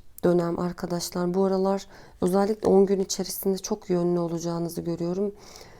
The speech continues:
Kocaman böyle bir yukarı çıkan bir ok işareti var. Yani, e, parlak ve yıldızınız, cazibeniz yüksek bir dönemde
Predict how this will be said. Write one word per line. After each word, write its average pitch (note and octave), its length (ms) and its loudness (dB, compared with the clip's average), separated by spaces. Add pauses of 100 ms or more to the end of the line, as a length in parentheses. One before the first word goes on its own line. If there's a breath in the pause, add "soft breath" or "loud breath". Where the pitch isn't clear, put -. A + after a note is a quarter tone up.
(140 loud breath)
Kocaman G3 600 0
böyle F#3+ 260 0
bir G3+ 200 0 (240 loud breath)
yukarı G3+ 380 2
çıkan - 400 -2
bir G#3 100 0
ok - 220 -2
işareti F3+ 580 -4
var. A3 220 -2 (540 loud breath)
Yani, F#3+ 360 2 (100)
e, F3+ 720 -2 (200)
parlak G3 520 2 (100)
ve G3 260 2
yıldızınız, F3+ 600 2
cazibeniz F#3 680 0 (340 loud breath)
yüksek - 520 -4
bir F3 200 -4
dönemde F#3+ 480 2